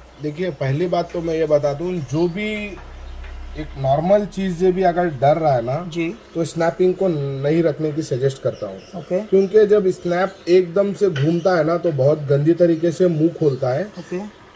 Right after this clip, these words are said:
Speaker 1: अगर वो काटेगा भी नहीं तो आदमी डर जाएगा।
Speaker 2: बराबर है।
Speaker 1: तो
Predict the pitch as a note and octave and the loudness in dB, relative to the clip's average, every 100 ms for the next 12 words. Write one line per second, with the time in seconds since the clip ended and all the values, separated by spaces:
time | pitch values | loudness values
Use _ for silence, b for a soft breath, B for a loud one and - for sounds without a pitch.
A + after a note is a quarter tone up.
0 | - - - F3 G#3 G#3+ G#3+ E3+ G3+ G3 | -20 -12 -2 2 4 2 2 0 2 2
1 | G3 G3 G3 F#3 E3+ D3 E3+ D3 C#3 C3 | 2 2 -2 0 0 2 0 0 0 0
2 | A2+ G2+ G2+ F3 E3+ D#3+ D3 D3+ D#3 D#3+ | -4 -4 -10 -4 2 2 2 0 2 2
3 | E3 E3+ E3 | 0 -2 -6